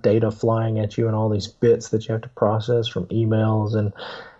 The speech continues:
and newsletters and all this and, and, and, and, and all the things you have to remember to do. It gives you a methodology for dealing with that in a way without using gimmicky software.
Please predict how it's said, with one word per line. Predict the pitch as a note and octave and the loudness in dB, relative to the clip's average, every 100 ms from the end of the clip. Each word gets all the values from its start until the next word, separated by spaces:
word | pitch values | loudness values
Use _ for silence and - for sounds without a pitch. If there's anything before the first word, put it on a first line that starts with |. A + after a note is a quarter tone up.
| _ | _
and | A2 G2+ | 0 4
newsletters | A#2 A2+ A#2 A2 G#2+ | 6 6 4 4 4
and | |
all | A2 A2 | 2 2
this | G#2+ | 2
and, | G#2+ F2+ - | 0 -4 -2
and, | G2 F#2+ | 0 2
and, | F#2+ F2+ | 2 0
and, | - F#2+ - | 0 0 2
and | G2+ | 2
all | G#2+ A#2 | 4 4
the | |
things | A#2 A2+ G#2+ | 4 2 4
you | A2 | 2
have | G#2+ | 2
to | F#2+ | 2
remember | F#2+ G#2 G#2+ | 2 4 4
to | F#2+ | 2
do. | A2 A2 A2 G#2+ - - _ | 4 4 4 2 -4 -20 _
It | B2 | 0
gives | A#2 G2+ | 2 2
you | G#2 | 2
a | |
methodology | G#2+ A2 A2+ G#2+ G#2+ G2+ G#2 | 2 2 2 2 2 -2 -4
for | F2+ | -6
dealing | F#2+ A2+ A#2 | 0 2 2
with | G2+ | 0
that | G#2+ G#2 | 2 2
in | G2+ | 2
a | G2 | 2
way | G#2 G#2+ | 2 2
without | G#2 - G#2+ G2 | 0 -2 -2 -2
using | G#2+ A2 G#2+ G2+ | 0 0 0 -4
gimmicky | G2 G2+ F2+ F#2 | -2 -2 -2 -6
software. | - G2+ G2 - G2+ G#2+ - | -2 -2 -2 -2 -4 -4 -8